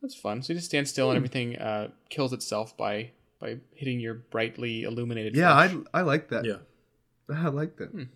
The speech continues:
Speaker 3: That's cool.
Speaker 1: All right, um, so that is all of the specializations. <sighs> How would we improve the monk to make it something that we would wanna play?
Speaker 2: Hmm.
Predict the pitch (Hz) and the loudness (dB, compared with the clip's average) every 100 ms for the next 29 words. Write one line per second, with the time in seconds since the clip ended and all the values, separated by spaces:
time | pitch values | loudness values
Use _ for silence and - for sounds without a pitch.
0 | - 131 - 123 113 - _ _ - - | -10 -10 -6 -8 -8 -14 _ _ -20 -10
1 | - 156 131 - 151 147 143 147 180 160 | -4 -4 -4 0 2 2 2 2 4 2
2 | - 147 147 131 131 127 127 - 135 127 | 0 0 0 0 0 0 0 -2 -4 -4
3 | 131 120 110 107 - _ _ - - - | -4 -4 -4 -6 -14 _ _ -16 -10 -10
4 | - - - - - 233 254 208 175 139 | -10 -16 -20 -6 4 6 6 4 2 2
5 | 143 127 120 101 - - - 147 143 147 | -2 -4 -4 -6 -12 -20 -10 -2 0 0
6 | 156 147 147 135 123 127 127 123 110 110 | 0 0 0 2 2 2 0 -2 -4 -4
7 | 110 - _ _ _ _ - 156 147 131 | -4 -8 _ _ _ _ -4 2 4 4
8 | 117 110 | 0 -2